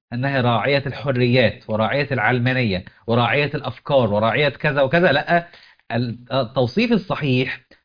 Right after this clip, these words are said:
أن أمريكا هي راعية الإرهاب في العالم. هذا الرجل الأمريكي، الرئيس الأمريكي دونالد ترامب، لا يقف إلا كما يقف الإرهاب أو كما يقف الإرهابي في، آه، آه، أو كما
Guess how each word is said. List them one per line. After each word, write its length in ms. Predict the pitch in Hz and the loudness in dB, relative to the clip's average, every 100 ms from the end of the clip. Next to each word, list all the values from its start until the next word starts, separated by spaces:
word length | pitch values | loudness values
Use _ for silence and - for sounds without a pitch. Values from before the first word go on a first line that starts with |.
| _ | _
أن 160 | 123 120 | -6 -4
أمريكا 640 | 113 120 143 156 170 170 | -2 -2 0 0 2 2
هي 200 | 156 123 | 2 2
راعية 380 | 113 110 107 151 147 | 2 2 0 -2 -2
الإرهاب 1500 | 123 120 123 131 120 127 139 147 147 147 147 147 139 123 156 - _ _ - | -6 -6 -6 -6 -4 -2 0 0 0 2 2 0 -2 -4 -6 -8 _ _ -6
في 80 | |
العالم. 1000 | 143 135 120 135 131 127 127 123 123 123 127 123 - _ _ _ _ - | -2 0 2 4 4 2 0 0 -4 -4 -8 -12 -20 _ _ _ _ -2
هذا 260 | 151 185 180 | 2 4 4
الرجل 280 | 170 165 147 | 4 2 0
الأمريكي، 560 | 139 127 135 139 151 | -2 -2 -2 -2 0
الرئيس 280 | 123 135 131 | 0 0 -2
الأمريكي 460 | 131 120 135 127 131 | -8 -4 -4 -2 -2
دونالد 360 | 135 135 120 113 | -2 0 -2 -2
ترامب، 300 | 135 160 151 - _ | -2 -2 -6 -10 _
لا 100 | 127 | -2
يقف 380 | 131 156 151 120 | 0 0 -4 -6
إلا 280 | 143 147 143 | -8 -2 0
كما 280 | 135 131 120 | 0 -2 -2
يقف 280 | 131 135 127 | -2 -4 -6
الإرهاب 680 | 120 120 113 117 131 135 - _ _ _ _ _ - | -6 -6 -6 -2 -2 -2 -10 _ _ _ _ _ -6
أو 80 | 120 | -2
كما 160 | 127 | 0
يقف 240 | 143 143 143 | -2 -4 -10
الإرهابي 720 | 131 117 117 127 120 127 - _ _ | -8 -6 0 0 0 -4 -10 _ _
في، 380 | - 127 123 127 123 | -10 -4 -2 -4 -2
آه، 380 | 120 110 120 | -2 -2 -4
آه، 0 | |
أو 200 | 120 120 | -4 -4
كما 320 | 117 147 143 | -2 -2 -2